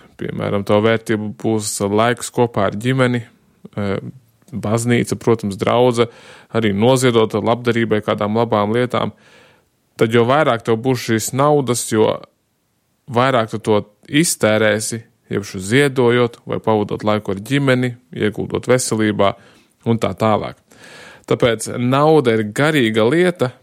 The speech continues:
jo tā parāda mūsu vērtības. Tā parāda, pēc kā mēs skrienam, kas mums ir svarīgs. Un tāpēc Jēzum ir svarīgi, kur ir tava nauda,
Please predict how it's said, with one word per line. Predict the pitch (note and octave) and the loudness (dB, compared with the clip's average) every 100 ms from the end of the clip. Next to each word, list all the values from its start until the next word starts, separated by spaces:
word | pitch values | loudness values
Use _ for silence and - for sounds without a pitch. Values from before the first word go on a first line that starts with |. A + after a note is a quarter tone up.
| _ _ _ - | _ _ _ -4
jo | G#2 | -2
tā | - | -2
parāda | - - D3 C#3 A2+ G#2+ A2 | -4 -4 0 2 0 0 -2
mūsu | A#2+ A#2 - G#2+ | 0 -2 -2 -2
vērtības. | A2+ A2 - - - - - - _ _ _ - | 0 -2 -4 -12 -10 -12 -14 -14 _ _ _ -4
Tā | G#2 | 0
parāda, | C3 B2+ A#2 G#2+ | 2 2 0 -2
pēc | - G2+ - | -4 -4 -2
kā | A2 | -2
mēs | G#2 G2+ - - | -2 -4 -4 -6
skrienam, | - C3 A2+ - - _ _ | -4 -2 -2 -4 -12 _ _
kas | - - | -12 -8
mums | G2+ G2+ | -6 -4
ir | - | -4
svarīgs. | A#2 A2+ - - - _ _ _ _ _ _ - | 0 0 -2 -8 -18 _ _ _ _ _ _ -6
Un | G2 | -2
tāpēc | C#3 C#3+ C3+ G2+ F#2 | 0 0 0 -4 -4
Jēzum | A2 C3+ D3 B2+ A2 | -2 2 2 2 -2
ir | G2+ | -4
svarīgi, | A#2+ A#2+ A2+ G#2+ G#2+ - _ _ _ - | -2 0 0 -2 -4 -8 _ _ _ -6
kur | B2+ C3+ - | 2 4 4
ir | C3 A#2+ - | 0 0 0
tava | G#2+ G#2+ | 0 0
nauda, | A#2+ B2 A2 - | 0 0 -2 -8